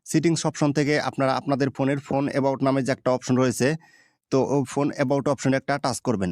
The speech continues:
তো ফোন অ্যাবাউটে টাচ করার পরে এখান থেকে খুঁজে নেবেন সফটওয়্যার ইনফরমেশন। তো আপনারা এখানে সফটওয়্যার ইনফরমেশন খুঁজে পাবেন। তারপরে এখানে দেখতে পারেন বিল নাম্বার। তো আপনারা এই বিল নাম্বারের উপরে just দশ থেকে পনেরো বার টাচ করবেন, তাহলে আপনার ফোনের ডেভেলপার অপশনটি কিন্তু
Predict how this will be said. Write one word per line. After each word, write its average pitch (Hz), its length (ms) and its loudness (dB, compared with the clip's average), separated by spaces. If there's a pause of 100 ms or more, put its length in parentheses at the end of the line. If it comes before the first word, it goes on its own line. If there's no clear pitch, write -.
(140)
তো 135 60 -2 (100)
ফোন 156 160 2
অ্যাবাউটে 151 380 2
টাচ 151 200 0
করার 147 200 -2
পরে 147 200 0
এখান 139 280 0
থেকে 143 180 0
খুঁজে 131 240 2
নেবেন 135 260 2 (460)
সফটওয়্যার 151 480 -2
ইনফরমেশন। 139 600 0 (260)
তো 139 80 -2
আপনারা 147 180 2
এখানে 139 260 0
সফটওয়্যার 143 320 -2
ইনফরমেশন 139 360 2
খুঁজে 135 200 2
পাবেন। 131 280 0
তারপরে 143 280 0
এখানে 143 180 0
দেখতে 131 180 -2
পারেন 135 160 4
বিল 123 220 4
নাম্বার। 127 280 2 (520)
তো 139 60 -2
আপনারা 143 200 0
এই 143 80 0
বিল 143 260 2
নাম্বারের 143 340 0
উপরে 135 200 0
just 135 340 -2 (240)
দশ 139 240 0
থেকে 139 240 -2
পনেরো 139 300 0
বার 131 140 0
টাচ 127 220 -4
করবেন, 101 280 0 (520)
তাহলে 143 280 0
আপনার 143 260 0
ফোনের 135 320 -2
ডেভেলপার 139 460 0
অপশনটি 131 480 -4
কিন্তু 131 260 0